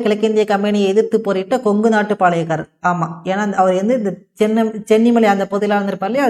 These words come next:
சென்னிமலை அப்படிங்கிறதுல கொங்கு நாட்டு பகுதி அப்படின்னு சொல்லுவோம். அப்ப கொங்கு நாட்டு பாளையக்காரர், இது சரியான வார்த்தை தான். இவர் பிரெஞ்சுக்காரர்களாலும் திப்புவாலும் பயிற்சி அளிக்கப்பட்ட பாளையக்காரர் ஆவார். ஆமா, இதுவும் கரெக்ட் தான்.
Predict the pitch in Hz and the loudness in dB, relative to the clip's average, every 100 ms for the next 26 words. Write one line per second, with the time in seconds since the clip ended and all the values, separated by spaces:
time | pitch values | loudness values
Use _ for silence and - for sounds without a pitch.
0 | - 214 214 214 208 208 190 214 247 214 | 0 -2 0 0 0 -2 -4 -4 -2 0
1 | 226 220 214 - 196 190 185 180 180 165 | 2 2 0 -2 -2 -2 -2 -2 -2 -2
2 | 160 156 _ _ 185 - - 196 208 196 | -4 -8 _ _ 0 2 2 0 0 0
3 | 185 170 165 160 165 165 202 233 180 180 | -2 -2 -2 -2 -4 -6 -6 -4 -2 -2
4 | 180 175 165 170 160 156 - _ _ _ | 0 -2 -2 -6 -6 -6 -8 _ _ _
5 | _ - 220 262 262 233 262 285 240 226 | _ -2 2 2 4 2 2 2 4 4
6 | 208 202 214 254 220 208 247 226 233 233 | 2 2 2 -2 -6 -2 2 4 2 0
7 | 208 208 214 202 190 185 214 180 175 180 | -2 0 0 0 -4 -4 0 2 2 2
8 | 175 170 156 156 - - 185 165 175 185 | 0 0 0 -2 -6 -4 -2 -2 -4 -2
9 | 226 240 175 165 165 165 | 0 2 0 -2 -4 -4